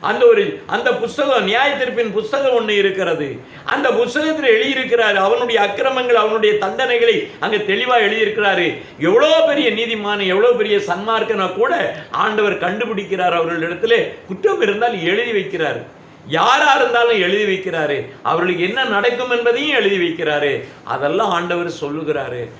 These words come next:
சில நேரத்துல உண்மையான பரிசுத்தவான்களுக்கு ஆண்டவர் அவர்கள் செய்த அக்கிரமத்தை சின்ன வயசுல பண்ண அறியாமலோ அறிந்தோ, அவங்க தெரியாமலோ தெரிந்தோலாம் சொல்ல முடியாது.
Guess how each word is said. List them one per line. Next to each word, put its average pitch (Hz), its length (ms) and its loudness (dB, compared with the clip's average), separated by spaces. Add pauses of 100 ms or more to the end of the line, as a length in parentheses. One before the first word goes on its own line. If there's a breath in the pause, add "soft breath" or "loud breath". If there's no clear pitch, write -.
(120)
சில 156 240 -2
நேரத்துல 202 360 0
உண்மையான 220 600 0
பரிசுத்தவான்களுக்கு 175 1160 -2 (180 loud breath)
ஆண்டவர் 220 520 2
அவர்கள் 202 340 0
செய்த 214 260 0
அக்கிரமத்தை 196 760 -2 (140)
சின்ன 202 280 -2
வயசுல 226 480 2
பண்ண 202 340 -2 (240 loud breath)
அறியாமலோ 226 500 2
அறிந்தோ, 214 680 2 (160 loud breath)
அவங்க 180 440 0
தெரியாமலோ 233 400 2
தெரிந்தோலாம் 226 680 2
சொல்ல 196 260 0
முடியாது. 185 640 -2